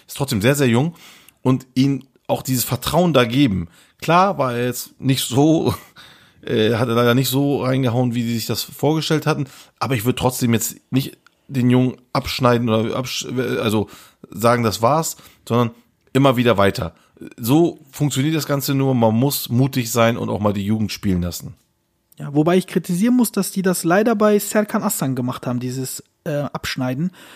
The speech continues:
Speaker 2: Ähm, der spielt ja jetzt zwar seit zwei, drei Spielen wieder gar nicht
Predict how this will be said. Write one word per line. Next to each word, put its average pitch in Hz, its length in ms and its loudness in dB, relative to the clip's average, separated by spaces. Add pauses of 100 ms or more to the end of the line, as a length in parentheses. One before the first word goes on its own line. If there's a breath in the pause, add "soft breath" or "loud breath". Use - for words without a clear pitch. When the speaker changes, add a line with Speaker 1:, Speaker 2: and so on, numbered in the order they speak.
(200 loud breath)
Speaker 2:
Ähm, 139 300 -2
der 165 180 2
spielt 202 280 -2
ja 196 80 6
jetzt 190 200 0 (120)
zwar 175 240 -2
seit 170 180 0
zwei, 180 240 0
drei 175 180 0
Spielen 175 280 0
wieder 156 180 0
gar 147 220 0
nicht 226 280 2